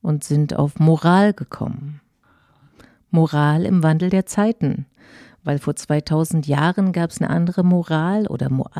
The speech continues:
andere moralische Werte, die wichtig waren für die Gesellschaft als jetzt. Und heute würden wir sagen, um Gottes Willen, wie kann man Sklaven halten? Wie kann das normal sein? Wie kann das moralisch korrekt sein?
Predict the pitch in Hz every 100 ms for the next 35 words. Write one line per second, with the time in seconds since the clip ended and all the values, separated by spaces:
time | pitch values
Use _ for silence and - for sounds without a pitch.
0 | - 139 151 147 147 139 135 139 147 143
1 | 131 135 135 190 131 131 - 147 - 147
2 | 170 175 185 160 165 165 190 196 - 226
3 | 285 - - - - - - - 135 175
4 | 170 180 170 185 185 175 175 175 185 185
5 | 226 233 202 175 185 262 294 180 147 131
6 | _ - - _ - 180 180 185 - -
7 | 160 254 269 175 156 151 160 160 151 -
8 | 170 175 185 180 190 247 202 156 151 -
9 | 175 175 - 175 170 190 190 202 196 247
10 | - - - -